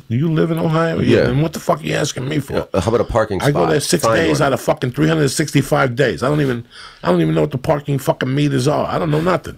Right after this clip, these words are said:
Speaker 2: Right.
Speaker 1: But when I go to Jersey, it's like, oh, they act like I go there every weekend.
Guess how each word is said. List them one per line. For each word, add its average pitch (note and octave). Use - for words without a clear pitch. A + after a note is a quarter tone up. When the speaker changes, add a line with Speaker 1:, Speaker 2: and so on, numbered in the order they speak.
Speaker 2:
Right. D#2+
Speaker 1:
But A#2
when A#2+
I C3
go C#3+
to B2
Jersey, E3+
it's C3+
like, C3
oh, F#3
they C#3+
act C#3+
like B2+
I C#3
go C3
there A#2
every G#2+
weekend. -